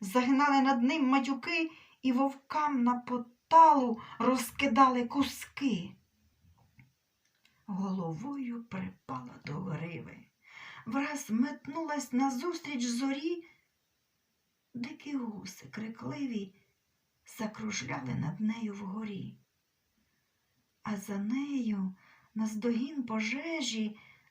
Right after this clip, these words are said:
диму сизого змії виткі, біжучи,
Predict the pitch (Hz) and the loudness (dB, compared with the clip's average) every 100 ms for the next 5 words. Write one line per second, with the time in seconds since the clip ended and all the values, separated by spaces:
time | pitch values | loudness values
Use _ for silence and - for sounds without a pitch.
0 | - 196 233 302 285 240 233 - - - | -12 -8 -8 -6 -2 0 -2 -4 -12 -8
1 | 330 277 262 240 240 226 254 285 339 262 | -6 -4 -4 -2 -2 -2 -4 -6 -4 -2
2 | 262 240 - - 320 330 - _ _ _ | -2 -6 -10 -6 -4 -4 -8 _ _ _
3 | _ _ 214 208 220 208 208 208 - - | _ _ -10 -4 -4 -4 -8 -10 -12 -6
4 | - 320 320 | -6 -4 -8